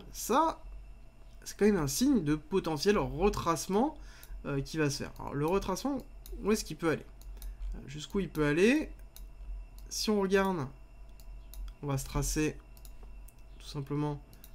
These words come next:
un Fibonacci par rapport à cette poussée qui a eu lieu. On pourrait très bien faire le premier arrêt, donc le deux cent trente-six,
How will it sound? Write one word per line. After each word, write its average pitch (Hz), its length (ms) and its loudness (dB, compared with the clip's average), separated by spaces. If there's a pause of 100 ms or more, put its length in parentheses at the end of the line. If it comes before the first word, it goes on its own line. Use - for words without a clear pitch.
(160)
un 175 120 -2
Fibonacci 180 720 0
par 156 120 2
rapport 143 260 2
à 139 40 -2
cette - 160 -8 (120)
poussée 165 320 -2
qui 139 140 -6
a 139 40 0
eu 147 80 0
lieu. 240 280 2 (600)
On 160 100 -4
pourrait 208 460 8
très 185 340 0
bien 180 280 4 (140)
faire 143 100 2
le 139 60 0
premier 151 280 2
arrêt, 147 300 2
donc 139 240 0
le 135 80 2
deux 139 120 2
cent 139 180 -2
trente-six, 240 640 0